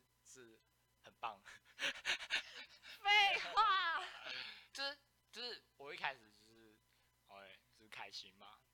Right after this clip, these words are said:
Speaker 1: 可是开心是建筑在非常多事情上面，你们要一起成长，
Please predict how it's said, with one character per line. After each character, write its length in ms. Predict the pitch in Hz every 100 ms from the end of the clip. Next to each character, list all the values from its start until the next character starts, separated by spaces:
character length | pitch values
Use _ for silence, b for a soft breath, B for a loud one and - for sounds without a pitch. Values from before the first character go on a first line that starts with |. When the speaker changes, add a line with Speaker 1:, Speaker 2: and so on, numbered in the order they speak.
| _ 139
Speaker 1:
可 60 |
是 40 | 160
开 220 | 123 123
心 180 | 120 120
是 220 | 123 120
建 280 | - 143 113
筑 220 | 104 95
在 260 | - 107 107 _
非 100 | -
常 160 | 113 104
多 120 | - 104
事 220 | - 113
情 160 | 101
上 180 | - - 92
面， 200 | 92 _ b b b _
你 100 | 104
们 100 | 101
要 200 | 110 123
一 20 |
起 240 | 131 - 107
成 160 | - 101 95
长， 240 | - 101